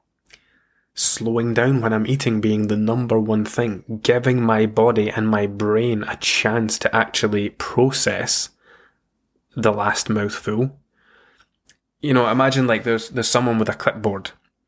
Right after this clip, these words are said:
Imagine your stomach's like a big swimming pool, right?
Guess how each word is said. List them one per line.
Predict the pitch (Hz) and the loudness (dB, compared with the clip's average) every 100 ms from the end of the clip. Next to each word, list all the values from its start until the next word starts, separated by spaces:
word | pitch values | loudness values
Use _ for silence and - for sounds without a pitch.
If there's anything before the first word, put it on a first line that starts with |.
| _ _ _ _ - - | _ _ _ _ -14 -12
Imagine | - 127 139 131 | 0 2 4 2
your | 113 | 2
stomach's | - 110 107 113 | 0 0 0 -4
like | - | -4
a | |
big | 101 107 | -4 0
swimming | - 113 107 101 | 0 0 -2 -4
pool, | - 90 | -10 -8
right? | 95 110 | -10 -10